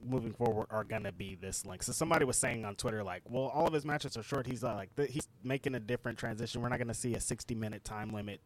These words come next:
match from Joe anymore. It's not how he's gonna work. He's gonna get in there, throw them things, somebody else gonna throw them things, and the match is gonna be over, and it's gonna be great. I love everything that Samoa Joe's doing right now.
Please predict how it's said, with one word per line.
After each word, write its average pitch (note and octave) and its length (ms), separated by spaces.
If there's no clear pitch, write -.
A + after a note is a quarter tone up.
match G#2 460
from G#2 220
Joe G2+ 340
anymore. G2 540
It's - 60
not C#3 120
how C3 180
he's B2 120
gonna A#2 160
work. A2+ 300
He's A2+ 100
gonna G#2 160
get B2 220
in C3+ 160
there, A#2+ 340
throw C3+ 160
them B2+ 160
things, A#2+ 420
somebody A#2 400
else A2+ 140
gonna A#2 160
throw G#2+ 220
them G2+ 160
things, G#2 240
and F#2+ 80
the G2 40
match G2 180
is - 60
gonna - 140
be G3 180
over, F#3 140
and F#3 60
it's F3+ 100
gonna - 160
be F3+ 140
great. - 280
I A#2+ 60
love C#3 220
everything A#2 340
that G#2 140
Samoa G#2 200
Joe's F#2+ 300
doing G2 220
right F#2+ 180
now. F#2+ 140